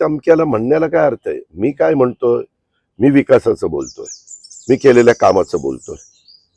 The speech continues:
मी आज इथं जे दा-, उभं राहिलं त्याच्याबद्दल बोलतोय. उद्याच्या काळामध्ये ह्या योजना चालू ठेवण्याच्या करता पुन्हा महायुतीचं सरकार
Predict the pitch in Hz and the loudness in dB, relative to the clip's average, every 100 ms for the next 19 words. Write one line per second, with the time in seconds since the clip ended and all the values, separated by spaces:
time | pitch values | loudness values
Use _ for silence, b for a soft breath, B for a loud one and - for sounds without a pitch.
0 | _ 101 120 120 127 107 117 - 117 120 | _ 2 4 6 4 2 -4 0 0 0
1 | 101 101 98 80 - 78 82 113 135 117 | 2 2 2 -2 -8 -10 -2 4 8 8
2 | 113 120 117 107 104 95 80 78 76 67 | 6 2 0 2 2 0 -2 -6 -6 -8
3 | - 73 _ _ _ _ 101 104 131 139 | -12 -16 _ _ _ _ -2 4 6 4
4 | 131 117 113 117 117 123 110 117 113 107 | 2 4 4 4 2 2 4 4 4 0
5 | 104 117 - 110 113 104 104 107 110 - | 0 -2 -2 -2 0 0 0 -2 -4 -4
6 | 104 - 104 98 107 107 95 107 104 110 | -4 -2 -6 -2 0 0 2 0 -2 -12
7 | - 101 - 95 - 113 | -8 -8 -6 -6 0 0